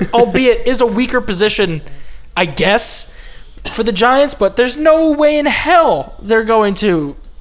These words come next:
Speaker 2: draft D K Metcalf. Uh, breaking news: Luke Walton will not be facing charges.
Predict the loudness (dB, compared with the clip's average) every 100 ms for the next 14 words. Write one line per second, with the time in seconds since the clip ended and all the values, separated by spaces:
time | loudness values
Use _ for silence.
0 | -20 -20 -20 -20 -10 0 0 0 -6 -2
1 | -2 -2 -8 -6 -6 -6 -12 -2 2 2
2 | 0 2 2 2 0 0 0 -4 -2 4
3 | 4 4 -2 -6 -2 0 0 -2 -10 -4
4 | -4 -2 -4 -4 -2 0 -2 -6 -8 -8